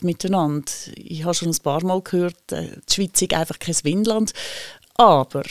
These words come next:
gerade wenn ich an Silva Plana denke, oder, wo Thermik blasen vom Maloja unten rauf,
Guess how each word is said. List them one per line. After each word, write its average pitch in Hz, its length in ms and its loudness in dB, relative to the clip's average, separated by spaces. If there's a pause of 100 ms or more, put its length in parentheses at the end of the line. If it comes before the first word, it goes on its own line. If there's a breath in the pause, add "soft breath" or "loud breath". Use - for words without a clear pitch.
(240)
gerade 190 240 0
wenn 180 80 2
ich 175 120 -4
an 160 120 -4
Silva 156 300 0
Plana 226 420 6
denke, 143 680 0
oder, 180 320 2
wo 170 220 2 (420 loud breath)
Thermik 220 460 4
blasen 202 380 -2
vom 160 180 -4
Maloja 175 420 6
unten 190 300 0
rauf, 190 200 -2